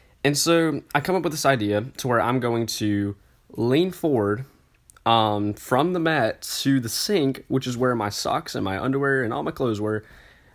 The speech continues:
Um, and so I lean forward and I grab my socks and I put 'em on, I put my underwear on. I'm going through, you know, the order of operations, thinking about the necessities I need to walk on that tile before putting on the rest.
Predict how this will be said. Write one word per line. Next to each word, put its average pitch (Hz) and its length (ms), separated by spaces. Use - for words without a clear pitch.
Um, 107 420
and 107 100
so 113 100
I 113 60
lean 147 260
forward 156 220
and 127 60
I 101 40
grab 131 200
my 131 60
socks 127 380
and 92 80
I - 20
put 120 120
'em 120 100
on, 113 160
I 98 40
put - 180
my 120 100
underwear 113 220
on. 117 120
I'm 127 140
going 175 320
through, 156 140
you 147 60
know, 143 120
the 123 80
order 135 220
of 131 80
operations, 113 680
thinking 127 160
about 120 160
the 117 80
necessities 113 640
I 107 60
need 113 180
to 113 60
walk 107 280
on 110 80
that 104 140
tile 107 240
before 110 240
putting 107 220
on 104 120
the 101 80
rest. 110 340